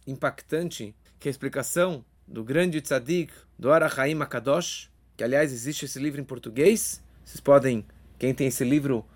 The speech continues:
bege do Or HaChaim, pode olhar na Parashá dessa semana, na explicação dele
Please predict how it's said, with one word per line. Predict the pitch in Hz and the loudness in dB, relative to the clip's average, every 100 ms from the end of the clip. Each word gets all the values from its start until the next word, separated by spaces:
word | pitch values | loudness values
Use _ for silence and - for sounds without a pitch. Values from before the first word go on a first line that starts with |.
| - - | -20 -2
bege | 113 160 156 127 113 | 8 8 8 2 -4
do | 110 117 | -2 4
Or | 139 147 | 4 4
HaChaim, | - 135 160 | 2 0 2
pode | 135 127 123 | 0 -2 -2
olhar | - 131 135 160 131 - - - | 0 4 6 6 4 -2 -20 -10
na | 117 123 | -6 2
Parashá | 165 - 165 | 4 4 4
dessa | 151 135 | 2 0
semana, | 123 131 156 196 170 117 - - | -4 0 4 4 2 0 -6 -4
na | 143 | -2
explicação | 151 - - 151 190 185 | 0 0 0 2 4 2
dele | 160 185 196 170 | 6 6 6 2